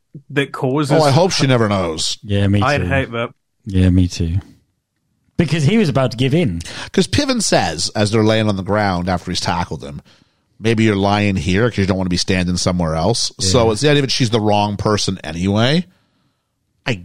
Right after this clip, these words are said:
Speaker 2: I mean, if you're this hung up that you're going through this whole rigmarole, then yeah, obviously.
Speaker 1: For seven years.
Speaker 2: Well, especially this timeline, though. Like, literally the night before, if we,
Speaker 1: Yeah.
Speaker 2: if we don't miss our, if, if, if our plane doesn't leave on time, then we're not gonna make it back
Speaker 3: Ten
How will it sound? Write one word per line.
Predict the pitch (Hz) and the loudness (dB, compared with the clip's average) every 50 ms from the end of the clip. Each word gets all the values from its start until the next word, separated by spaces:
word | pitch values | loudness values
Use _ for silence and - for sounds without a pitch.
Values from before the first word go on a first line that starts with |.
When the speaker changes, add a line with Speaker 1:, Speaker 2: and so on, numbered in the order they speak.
| - - | -8 -4
Speaker 2:
I | 147 | -2
mean, | 139 123 110 | -2 -2 -2
if | 131 131 - - | -4 -4 0 2
you're | 151 139 127 | 2 2 4
this | 135 147 131 - | 2 2 0 0
hung | - 139 117 120 | -2 0 0 0
up | - 135 | -2 -2
that | 113 | -2
you're | 98 90 | -2 0
going | 101 110 104 95 | 0 0 0 -2
through | 98 101 98 | -2 -4 -4
this | 90 87 - | -4 -4 -2
whole | - 101 90 | -2 -2 -2
rigmarole, | 85 98 107 110 95 82 76 73 73 73 | -2 -2 -2 -2 -2 -2 -4 -6 -8 -8
then | 71 80 78 | -10 -10 -8
yeah, | 76 80 92 95 85 | -4 -2 -2 0 0
obviously. | 71 78 85 87 73 71 - - - - - - _ _ _ _ _ _ _ _ _ _ _ _ _ _ _ _ _ _ _ _ _ _ _ _ _ _ _ | -2 -2 -4 -4 -4 -4 -6 -6 -8 -10 -12 -14 _ _ _ _ _ _ _ _ _ _ _ _ _ _ _ _ _ _ _ _ _ _ _ _ _ _ _
Speaker 1:
For | - 143 | -6 -6
seven | - - 147 131 123 120 117 110 | -2 0 0 0 0 -2 -6 -8
years. | 113 117 120 117 110 113 110 - - - - | -8 -8 -8 -8 -8 -12 -14 -18 -20 -4 0
Speaker 2:
Well, | - 190 160 | 2 2 2
especially | 127 - 180 139 143 | 2 2 2 2 2
this | 127 123 - | 2 2 0
timeline, | - - 139 131 127 117 110 90 82 76 | -2 -2 -2 0 0 0 0 0 -2 -4
though. | 76 71 73 | -8 -8 -6
Like, | 76 82 85 | -6 -6 -2
literally | 101 117 131 127 - 139 135 127 117 | 0 2 2 2 2 2 2 2 2
the | 110 110 | 0 0
night | 107 110 113 - | 0 0 0 -2
before, | 107 104 - - 113 107 104 101 - - - - | -4 -4 -2 0 0 0 0 -2 -4 -8 -10 -2
if | - 123 123 131 | -2 0 2 4
we, | 143 135 131 | 4 4 2
Speaker 1:
Yeah. | 127 117 113 - - | 0 -2 -6 -2 -2
Speaker 2:
if | 135 107 | -2 2
we | 120 139 143 135 | 2 2 4 4
don't | 135 135 131 110 | 4 2 2 0
miss | 117 117 127 120 - - - - | 0 2 2 2 2 -2 -2 0
our, | 117 113 110 110 104 104 104 101 - _ _ _ _ _ _ _ _ _ _ _ _ _ - - - - _ _ _ | 0 2 2 4 2 2 0 -2 -6 _ _ _ _ _ _ _ _ _ _ _ _ _ -20 -20 -20 -20 _ _ _
if, | - 120 104 - - | -4 -4 -4 -4 -2
if, | 147 147 127 | -2 -2 0
if | 127 127 | 0 0
our | 151 147 | 0 0
plane | - - 147 143 139 | 0 0 -2 0 0
doesn't | 127 117 123 107 | 0 -2 -2 0
leave | 110 120 147 143 | 2 4 4 4
on | 123 107 98 98 | 4 2 0 -2
time, | 92 - 123 98 82 82 90 95 | -2 -2 -4 -2 -2 -2 -2 -2
then | 95 95 98 | -2 -2 0
we're | 101 107 107 107 107 | 2 2 2 2 0
not | 107 113 110 107 104 | 0 0 0 0 0
gonna | - 110 107 | 0 0 0
make | 104 101 101 95 - | 2 2 2 0 -2
it | 95 87 | -2 -2
back | - 113 123 123 | 0 0 0 2
Speaker 3:
Ten | 120 | 2